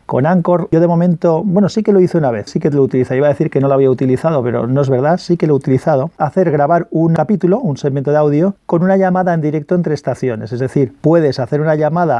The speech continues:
a otra estación, o sea, es decir, a otro usuario de Anchor o a varios usuarios de Anchor, y esa conversación se graba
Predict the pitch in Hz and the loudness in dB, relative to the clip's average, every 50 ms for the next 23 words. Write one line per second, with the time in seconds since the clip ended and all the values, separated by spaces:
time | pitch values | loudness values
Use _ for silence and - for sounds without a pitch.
0 | - - - 143 131 127 131 143 139 - 139 123 120 - - 117 - - - 165 | -4 -6 -4 -2 0 2 2 2 0 0 -4 -4 -4 -4 -6 -8 -6 -4 -2 -2
1 | 196 214 - - 117 - 123 117 110 - 127 117 117 120 113 - 123 123 - - | 0 0 -2 -4 -6 -6 -6 -6 -4 -4 -2 -2 -2 -2 -2 -2 -4 -4 -2 -2
2 | 139 131 131 131 127 143 165 180 165 - 123 - - - 139 131 123 120 135 151 | 0 2 2 2 2 2 2 0 -2 -4 -6 -6 -4 0 0 2 2 2 2 0
3 | 190 220 190 160 - 170 147 - - 143 143 151 170 170 170 196 202 208 208 190 | 0 2 0 -2 -2 -4 -8 -6 -6 -4 -4 -2 -4 -2 0 0 0 0 0 0
4 | - 208 254 - _ _ - 156 170 190 185 - 262 - - 208 190 180 208 196 | -2 -2 -4 -6 _ _ 0 2 2 2 2 0 -4 -2 0 0 2 2 0 0
5 | - - 202 - - 202 190 190 190 214 - - - - - 185 165 151 156 151 | -2 -4 -6 -2 0 2 2 2 2 0 -2 -6 -10 -6 -2 -2 0 2 2 2
6 | 151 156 165 196 208 | 2 0 0 -4 -4